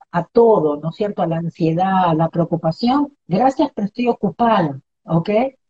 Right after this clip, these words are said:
No dejen que eso, que eso los domine a ustedes o que los controle, es muy, muy importante.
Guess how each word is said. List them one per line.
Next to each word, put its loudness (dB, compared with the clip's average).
No 6
dejen -2
que 2
eso, -4
que 4
eso 2
los -2
domine -2
a -2
ustedes -4
o -4
que -6
los -6
controle, 0
es -10
muy, 0
muy -12
importante. -2